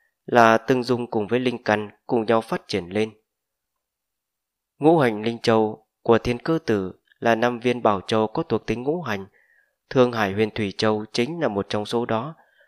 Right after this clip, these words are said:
Bốn viên bảo châu còn lại đều là phòng chế phẩm mà ông ta luyện chế ra. Ở lúc đột phá đã hoàn toàn hư hỏng. Đến Thương Hải Huyền Thủy Châu cũng bị hút mất một nửa linh lực bên trong.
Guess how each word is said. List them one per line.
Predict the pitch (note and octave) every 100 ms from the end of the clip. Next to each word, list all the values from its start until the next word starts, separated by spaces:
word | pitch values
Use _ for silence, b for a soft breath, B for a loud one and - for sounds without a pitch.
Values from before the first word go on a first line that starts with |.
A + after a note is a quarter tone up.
| b
Bốn | B2+ C3
viên | D#3 E3+
bảo | B2+ F#2+
châu | - D#3
còn | - G2
lại | G2 F#2+ _ _ _ -
đều | B2 A#2+
là | A2+
phòng | - G#2 -
chế | A2 C#3+
phẩm | - G2+ F2+ _ _ _ -
mà | A#2
ông | A#2+ B2+
ta | G#2+ A2
luyện | G#2+ G#2
chế | G#2+ A#2 D3+
ra. | G2+ G2 - _ _ _ _ _
Ở | - A#2
lúc | A#2+ -
đột | A#2 G#2+
phá | G#2+ G#2 C#3+ -
đã | D#3+
hoàn | D#3+ A2+ G#2
toàn | G#2 G#2
hư | C#3 D3
hỏng. | G#2+ F2 - _ _ _ _ -
Đến | B2+ D3
Thương | C#3 B2+
Hải | A2+ F#2+
Huyền | G2 A2
Thủy | G#2+ G#2+ -
Châu | A2 G#2 G#2 -
cũng | D3
bị | B2 -
hút | B2 D3
mất | D#3 E3+
một | A2+ A2
nửa | A2 G2
linh | C3+ D3+
lực | G#2+ -
bên | A#2
trong. | B2 A2+